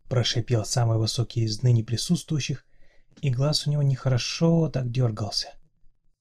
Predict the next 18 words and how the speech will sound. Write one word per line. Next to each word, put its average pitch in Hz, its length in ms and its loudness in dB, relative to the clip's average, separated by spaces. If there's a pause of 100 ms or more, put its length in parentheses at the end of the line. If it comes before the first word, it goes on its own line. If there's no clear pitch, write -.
(160)
«Простите?» — 131 760 0 (680)
удивлённо 113 540 4
взираю 135 560 2
на 127 140 4
сего 120 460 0
индивида. 127 640 2 (800)
В 113 100 0
Айтлоне 120 480 4
из 107 60 -2
всех - 260 2
стражников 131 640 -2
со 123 120 2
мной 131 260 6
имел 127 280 4
право 131 320 4
говорить 117 380 2
только 123 240 0
Хантер. - 440 2